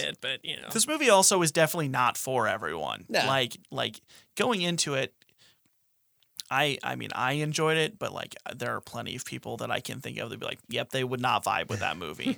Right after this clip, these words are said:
Speaker 3: <laughs> Right.
Speaker 2: So
Speaker 3: I didn't, just out of curiosity, we've touched upon it a little bit already. Yeah, well, I guess where, where would this rank, and then what is maybe the top Fincher movie going so far for each of you?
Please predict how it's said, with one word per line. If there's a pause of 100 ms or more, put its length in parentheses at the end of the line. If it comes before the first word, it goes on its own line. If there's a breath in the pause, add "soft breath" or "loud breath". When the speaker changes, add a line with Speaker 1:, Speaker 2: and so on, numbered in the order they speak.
(120)
Speaker 3:
<laughs>
Right. (260 loud breath)
Speaker 2:
So (120)
Speaker 3:
I
didn't,
just
out
of
curiosity,
we've
touched
upon
it
a
little
bit
already.
Yeah,
well,
I
guess (200)
where,
where
would
this
rank,
and
then
what
is
maybe
the
top
Fincher
movie (400)
going
so
far
for
each
of
you?